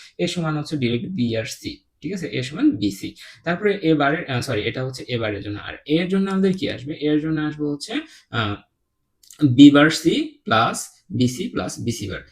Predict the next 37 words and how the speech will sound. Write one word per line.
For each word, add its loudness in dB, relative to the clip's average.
এভাবে 2
আমরা 2
নিতে 0
পারি, 0
অথবা -2
আমরা 2
কি 2
করতে -8
পারি? -2
আমাদের, 0
আহ, -4
এই 4
দুইটাকে 4
কমন -2
নিতে -8
পারি, -8
ঠিক -4
আছে? -6
আগে -4
প্রথমে -4
একটা -2
গ্রুপ -4
করলাম, -2
পরে -2
এই 2
দুইটাকে -2
গ্রুপ -12
করবো, -12
যেমন -2
হচ্ছে -6
আমরা -2
কে -2
ম্যাপ -2
সলিউশনের -6
জন্য -6
করতাম। -2
So 6